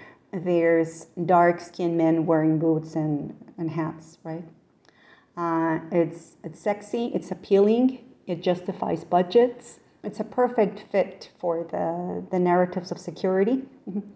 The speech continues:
But it, it, again, it prevents us, you know, as, as the general public, from paying attention to the fact that immigration,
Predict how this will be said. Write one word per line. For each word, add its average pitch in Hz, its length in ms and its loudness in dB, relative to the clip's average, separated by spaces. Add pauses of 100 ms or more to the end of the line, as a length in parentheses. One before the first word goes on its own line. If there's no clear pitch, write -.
(420)
But 208 140 0
it, - 220 -2
it, 214 140 8
again, 202 640 4
it - 200 -8
prevents 220 500 2
us, - 320 -2
you 170 160 0
know, 160 160 0
as, 156 160 -2
as 156 160 -4
the 175 80 -2
general 175 300 0
public, 180 460 0 (280)
from 185 160 -6
paying 202 280 0
attention 196 500 -2
to 190 100 -4
the 175 80 -4
fact 165 420 -6 (320)
that 165 420 0 (1120)
immigration, 185 960 2